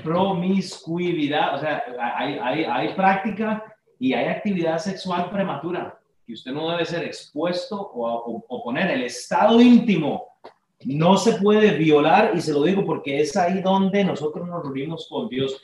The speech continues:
Cuando la intimidad suya ha sido violada,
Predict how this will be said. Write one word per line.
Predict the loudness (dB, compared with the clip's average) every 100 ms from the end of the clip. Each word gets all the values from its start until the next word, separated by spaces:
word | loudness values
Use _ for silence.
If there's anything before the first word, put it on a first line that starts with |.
| _ -2
Cuando | 2 2 2 0
la | 4 6 6
intimidad | 6 6 6 4 4 4 4 2 2
suya | 0 -2 0 0 0
ha |
sido | 0 2 2 2
violada, | -2 0 2 2 2 0 -4